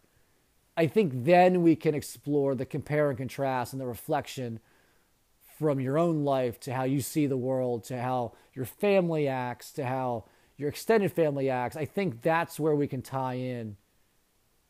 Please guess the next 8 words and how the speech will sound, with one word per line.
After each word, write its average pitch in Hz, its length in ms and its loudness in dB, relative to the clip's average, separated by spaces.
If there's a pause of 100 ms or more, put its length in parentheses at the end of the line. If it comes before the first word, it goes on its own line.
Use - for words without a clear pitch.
(1600)
your 147 300 4
personal 135 400 -2
experience. - 640 -14 (840)
But 170 120 -2
from 185 140 2
a 165 40 6
literary 180 520 8
standpoint, 139 840 -2